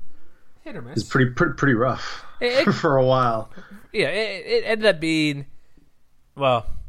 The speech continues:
Speaker 1: let's just say this. Had Colorado State won, it wouldn't be that big a deal. Right?
Speaker 2: Yeah, we'll, we'll get to that in a minute.
Speaker 1: Nevada, Toledo, we told you, folks. Take the over. <laughs>
Speaker 2: No kidding.
Speaker 1: <laughs> Always take the over. Wasn't it, like, sixty-eight and a half or something?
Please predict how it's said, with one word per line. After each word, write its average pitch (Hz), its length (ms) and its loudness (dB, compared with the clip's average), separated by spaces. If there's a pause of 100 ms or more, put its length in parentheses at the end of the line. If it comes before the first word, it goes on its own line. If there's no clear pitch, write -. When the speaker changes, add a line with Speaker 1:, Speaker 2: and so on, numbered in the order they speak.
(420)
Speaker 1:
let's 262 180 0
just 202 160 -4
say 165 140 2
this. - 480 -2
Had 156 200 -2
Colorado 208 380 6
State 170 240 -2
won, 143 260 -2
it 147 100 -4
wouldn't 143 180 -4
be 123 60 -4
that 110 160 -4
big 104 140 -12
a 101 40 -8
deal. 90 280 -16 (1080)
Right? 135 220 0
Speaker 2:
Yeah, 101 140 -4
we'll, 117 200 -8
we'll 139 180 4
get 127 140 4
to 117 100 -2
that 98 180 -4
in 87 60 -14
a 87 40 -12
minute. 90 340 -8 (560)
Speaker 1:
Nevada, 185 460 6
Toledo, 165 380 0
we 131 80 0
told 196 300 4
you, 131 80 -6
folks. 123 340 -6
Take 165 220 0
the 156 140 0
over. 117 340 -2
<laughs> - 40 0 (1080)
Speaker 2:
No 107 420 2
kidding. 110 560 0
Speaker 1:
<laughs> - 220 0
Always 208 400 8
take 175 180 -4
the 170 140 -4
over. 143 240 -2 (180)
Wasn't 320 260 4
it, 359 80 -2
like, 269 160 -2
sixty-eight 185 520 -6
and 165 80 -6
a - 20 -6
half 147 240 -8
or 180 60 -8
something? 240 420 -8